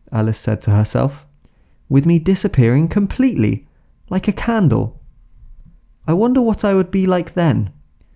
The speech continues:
She tried to imagine what the flame of a candle looks like after it has been blown out, since she couldn't recall ever seeing such a thing.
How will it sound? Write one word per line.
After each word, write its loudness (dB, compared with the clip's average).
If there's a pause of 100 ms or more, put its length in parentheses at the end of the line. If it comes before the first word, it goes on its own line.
(380)
She -4
tried -2
to 2
imagine 0
what -4
the 0
flame 0
of 0
a 2
candle 2
looks -6
like -4 (280)
after 0
it -6
has -2
been 2
blown 4
out, -2 (560)
since 0
she -4
couldn't -2
recall 0 (100)
ever -2
seeing 0
such -6
a -2
thing. -6